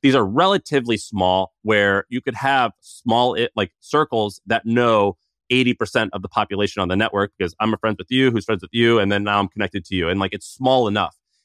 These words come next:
And so I've been really fascinating, very similar to the Dribbble thing. Dribbble is a little bit more resume and showing off portfolio work.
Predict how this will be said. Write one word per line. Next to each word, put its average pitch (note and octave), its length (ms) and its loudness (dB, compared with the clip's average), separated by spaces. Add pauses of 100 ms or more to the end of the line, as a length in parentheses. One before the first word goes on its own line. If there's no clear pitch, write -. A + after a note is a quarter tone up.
And B2 80 -8
so C#3+ 80 -2
I've A#2+ 80 0
been A#2 160 -2
really F#3+ 260 0
fascinating, G2+ 760 -4
very C#3 200 0
similar A#2 320 0
to G2 180 0
the G2+ 80 -2
Dribbble G#2 400 0
thing. F2+ 340 -4
Dribbble D3 320 0
is A2 80 -2
a A2 60 0
little A2+ 140 2
bit A#2+ 120 0
more G#2+ 180 2
resume A#2 460 0
and F2+ 140 -6
showing G#2 320 -2
off F#2+ 180 -2
portfolio G2+ 520 -2
work. C3+ 240 0